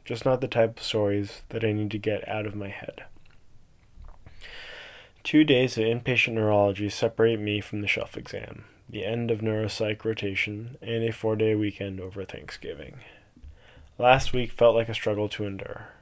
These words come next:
An assessment on Thursday, two presentations to knock out before Friday, as well as an Alcoholics Anonymous meeting to attend and reflect upon before the end of the rotation.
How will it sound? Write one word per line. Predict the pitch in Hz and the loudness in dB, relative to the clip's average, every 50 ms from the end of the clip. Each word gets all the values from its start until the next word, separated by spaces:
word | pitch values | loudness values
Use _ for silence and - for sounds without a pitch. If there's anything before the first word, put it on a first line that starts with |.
| - - _ - | -20 -20 _ -10
An | - 117 | -4 -4
assessment | 110 104 - 127 123 - - 151 139 135 | -2 0 2 2 2 2 2 0 2 2
on | 135 135 | 0 0
Thursday, | 135 - 110 110 107 - - 110 107 110 107 107 - - - - _ | 2 2 2 2 0 0 0 0 0 0 -2 -6 -10 -16 -20 -20 _
two | - - - 170 160 | -8 -4 -2 -2 0
presentations | - 143 135 131 139 131 123 120 113 - 120 113 - - | 2 2 2 2 2 -2 -2 -2 -2 -2 -2 -4 -4 -4
to | - 110 | -4 0
knock | 104 110 113 113 - | 2 2 2 2 4
out | 107 104 104 - | 4 4 2 2
before | - 107 - - 117 117 | -2 -6 -4 -2 -2 -2
Friday, | 117 - 113 104 101 98 98 101 107 - - - - - - _ - | 0 0 0 0 2 0 -2 -4 -6 -10 -14 -18 -20 -20 -20 _ -6
as | 104 101 | -4 4
well | 107 117 117 117 | 8 8 10 10
as | 110 | 8
an | 110 107 | 6 0
Alcoholics | - - 110 110 - 120 113 113 113 113 110 - - | -2 -2 -4 -4 -4 -4 0 2 2 2 2 0 -4
Anonymous | - 113 110 107 104 107 107 104 98 - - - - _ _ _ _ | -4 -4 -2 -2 -2 -2 -4 -4 -6 -8 -12 -16 -20 _ _ _ _
meeting | 110 107 104 104 101 104 104 104 | -6 -4 -2 0 0 0 -2 -4
to | - - 107 | -4 -2 -2
attend | 107 104 - - 101 98 101 101 | -2 -2 -2 -4 -6 -6 -6 -6
and | - - - 107 | -8 -8 -10 -10
reflect | 98 - - 120 127 127 - 107 | -12 -2 0 0 0 0 -2 -8
upon | 104 - - - 92 90 90 92 92 | -10 -8 -8 -8 -8 -8 -10 -12 -12
before | 95 95 - - 110 110 110 | -14 -14 -8 -4 -2 -2 -2
the | 101 104 | -2 -2
end | 92 95 92 | -6 -6 -8
of | 92 87 | -8 -10
the | 92 | -10
rotation. | 90 85 82 - - 76 92 - - - - 120 | -10 -10 -10 -10 -10 -8 -6 -6 -8 -8 -10 -16